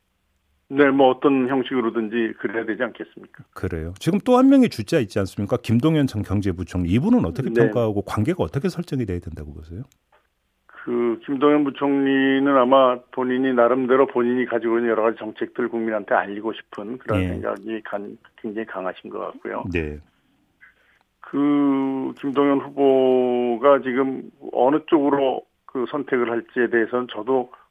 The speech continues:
Speaker 1: 뭐 정확히 판단하고 있지 않기 때문에,
Speaker 2: 음.
Speaker 1: 어, 뭐 이 자리에서 그 뭐 야권 통합으로 갈지 <laughs> 그분이 여권 통합으로 갈지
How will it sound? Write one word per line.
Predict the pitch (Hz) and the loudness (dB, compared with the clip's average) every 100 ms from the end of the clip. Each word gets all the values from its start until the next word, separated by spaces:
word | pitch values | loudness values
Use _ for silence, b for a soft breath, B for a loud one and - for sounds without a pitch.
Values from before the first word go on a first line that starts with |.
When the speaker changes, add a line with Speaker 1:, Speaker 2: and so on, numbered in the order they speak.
| - | -6
Speaker 1:
뭐 | 120 | -4
정확히 | 113 107 - | -2 -4 -4
판단하고 | - 147 131 120 113 117 113 | -8 -4 0 0 0 -6 -6
있지 | 107 - | -4 -2
않기 | 101 - - - | -2 -4 -16 -8
때문에, | 110 104 135 120 | -8 -4 -2 -2
Speaker 2:
음. | 110 104 104 104 104 117 | -2 -4 -6 -10 -12 -12
Speaker 1:
어, | 117 107 107 107 | -8 -6 -6 -8
뭐 | 113 117 | -4 -4
이 | 113 | 0
자리에서 | 120 117 113 117 120 117 _ _ _ _ _ _ _ _ _ | 0 2 0 2 0 0 _ _ _ _ _ _ _ _ _
그 | - | -12
뭐 | 104 107 110 | -6 -2 0
야권 | - - 160 | 0 4 2
통합으로 | 151 151 131 139 | 6 4 4 4
갈지 | 120 110 | 4 2
<laughs> | - - 120 _ | 2 0 -2 _
그분이 | 123 113 147 143 | -10 -4 -4 0
여권 | 117 110 127 | 0 2 0
통합으로 | 117 127 113 110 | 2 2 2 2
갈지 | 107 98 - 120 | 0 -2 -8 -10